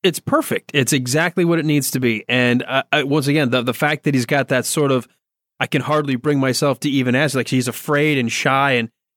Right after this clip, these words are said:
it's, it makes him such a human character, not some juggernaut and some stereotypical meathead that's just out there to box,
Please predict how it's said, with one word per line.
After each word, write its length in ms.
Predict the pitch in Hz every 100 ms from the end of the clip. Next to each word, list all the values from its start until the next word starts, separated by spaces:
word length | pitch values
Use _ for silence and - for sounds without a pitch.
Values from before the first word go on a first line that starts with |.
| -
it's, 420 | 123 - - -
it 80 | 139
makes 200 | 160 -
him 120 | 143
such 280 | 117 170 -
a 120 | 127
human 560 | - - 156 165 131 117
character, 580 | - 156 147 120 110 107
not 220 | 120 120
some 280 | - 131 110
juggernaut 640 | 110 139 131 127 123 123
and 120 | 110
some 240 | - 131 113
stereotypical 920 | - - 127 123 - 127 127 131 123
meathead 520 | 117 123 117 120 117
that's 160 | 113 -
just 240 | 123 -
out 140 | 117
there 120 | 127 117
to 60 |
box, 420 | 107 127 120 -